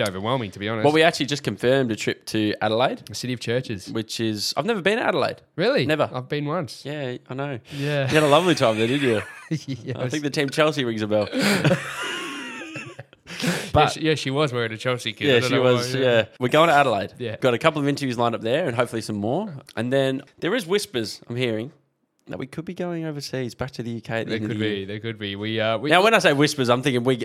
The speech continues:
Speaker 2: I'm, th-, I'm getting my hopes up here. I'm hoping that the Dawson
Speaker 1: Nah.
Speaker 2: Dean Kitty, the fund, comes in and we just
Speaker 1: Well,
Speaker 2: be able to
Speaker 1: we are starting to monetize.
Speaker 2: We
Speaker 1: Uh,
Speaker 2: are.
Speaker 1: not off, not off you lovely people who listen. Uh, we just, we do a little bit of
Speaker 2: Well,
Speaker 1: work on this
Speaker 2: uh,
Speaker 1: one.
Speaker 2: like, let's be
Speaker 1: Transparent?
Speaker 2: Yeah, transparent. Starting this podcast three, or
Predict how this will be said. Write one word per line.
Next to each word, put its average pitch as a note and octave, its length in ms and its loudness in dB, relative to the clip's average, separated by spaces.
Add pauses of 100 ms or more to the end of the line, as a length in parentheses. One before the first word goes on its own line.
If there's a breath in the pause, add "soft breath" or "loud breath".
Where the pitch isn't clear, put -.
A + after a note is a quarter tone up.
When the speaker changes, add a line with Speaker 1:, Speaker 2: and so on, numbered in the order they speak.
Speaker 2:
I'm, A2+ 200 0
th-, - 200 -10 (140)
I'm A#2 100 0
getting A2+ 160 2
my G#2+ 100 2
hopes A#2 220 2
up G2+ 160 -4
here. G#2 200 -2
I'm A2 100 -6
hoping A2 240 -4
that G#2 120 -8
the G#2+ 80 -8
Dawson F3+ 260 6
Speaker 1:
Nah. F#3 100 6
Speaker 2:
Dean - 80 -6
Kitty, B2+ 360 2 (100)
the A#2+ 80 -6
fund, B2 320 6
comes A2+ 220 2
in A2+ 120 2
and G#2+ 80 0
we D#3 60 4
just D#3 160 4
Speaker 1:
Well, D#3 80 2
Speaker 2:
be C3+ 80 2
able G#2+ 220 0
to - 200 -16
Speaker 1:
we G#3 140 2
are D4 120 4
starting F3+ 260 0
to C#3 60 0
monetize. A#2+ 640 -4
Speaker 2:
We C3 100 -6
Speaker 1:
Uh, B2+ 120 0
Speaker 2:
are. C3+ 80 0
Speaker 1:
not A3+ 140 4
off, G3 220 2
not E3+ 120 2
off C3 200 -2
you B2+ 200 -4
lovely G#2+ 360 -4
people G2+ 320 -8
who F#2+ 40 -8
listen. G2 500 -8
Uh, G#2 200 -4
we A2+ 100 -8
just, - 280 -12
we C#3 100 -10
do C3+ 120 -6
a - 20 -8
little B2+ 160 -8
bit A#2 100 -10
of A2+ 260 -14
Speaker 2:
Well, G#3 140 0
Speaker 1:
work C3 180 -8
on B2 60 -6
this A3 100 -6
Speaker 2:
uh, - 240 -2
Speaker 1:
one. - 100 2
Speaker 2:
like, G3+ 180 2
let's B3 180 2
be B2 400 0 (580 loud breath)
Speaker 1:
Transparent? B2+ 540 -2
Speaker 2:
Yeah, - 180 0
transparent. F#3+ 680 0
Starting B2+ 340 4
this B2 140 -2
podcast A2+ 640 0
three, A2 260 -2
or F#2 180 -12